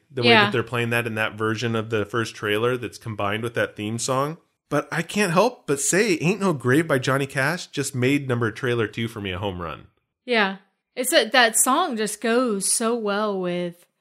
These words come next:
Speaker 2: what's going on in the trailer.
Speaker 1: Yeah, they timed it really well. And I,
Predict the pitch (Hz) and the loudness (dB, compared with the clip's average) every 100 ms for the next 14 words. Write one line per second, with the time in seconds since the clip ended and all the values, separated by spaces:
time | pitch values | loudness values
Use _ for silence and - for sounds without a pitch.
0 | _ 254 240 - 208 196 190 202 196 185 | _ -4 -2 -2 -2 0 0 -2 -4 -6
1 | 185 180 180 - 196 214 196 185 196 - | -6 -6 -6 -6 -4 -2 -4 -8 -8 4
2 | 156 160 156 202 240 240 131 127 143 175 | 6 8 4 0 0 0 0 2 4 6
3 | 139 113 113 117 135 147 156 151 | 4 6 6 6 4 0 2 2